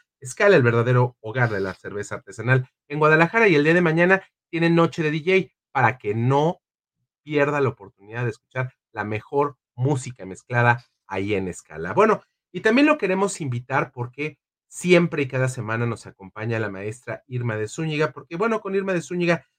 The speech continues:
va a encontrar nada más que veintiocho años dedicándose a la enseñanza del mundo de la belleza. Irma de Zúñiga este dos mil veinticuatro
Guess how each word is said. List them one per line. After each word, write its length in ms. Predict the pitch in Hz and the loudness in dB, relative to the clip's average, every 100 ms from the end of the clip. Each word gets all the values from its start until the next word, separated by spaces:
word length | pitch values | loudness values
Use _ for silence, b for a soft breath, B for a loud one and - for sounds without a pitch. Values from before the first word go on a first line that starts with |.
| _ 208 | _ -6
va 40 | |
a 20 | |
encontrar 400 | 202 185 180 165 165 | -4 -2 -2 -6 -4
nada 220 | 196 190 | 0 2
más 380 | 156 156 - _ _ _ | 0 -2 -8 _ _ _
que 80 | 117 | -4
veintiocho 640 | 117 123 123 156 131 117 | -2 -2 -4 -8 -6 -4
años 420 | 113 120 123 123 _ _ - | -2 0 0 -2 _ _ -6
dedicándose 840 | 123 123 143 139 143 131 160 143 _ _ _ | -2 -2 -2 -2 -2 -2 -4 -4 _ _ _
a 100 | 117 | -2
la 120 | 120 | 0
enseñanza 640 | 110 120 117 127 131 135 127 | 0 -2 2 2 2 0 -2
del 100 | 104 | -2
mundo 300 | 104 104 101 | -6 -8 -6
de 80 | |
la 80 | 95 | -6
belleza. 480 | 90 87 85 - - _ _ - | -8 -10 -14 -14 -20 _ _ -10
Irma 220 | 185 220 | 0 4
de 80 | 175 | 4
Zúñiga 320 | 202 214 214 | 4 2 4
este 140 | 196 | 4
dos 120 | 208 175 | 2 0
mil 120 | 180 | -2
veinticuatro 640 | 190 165 165 160 196 208 | -2 -4 0 0 0 -2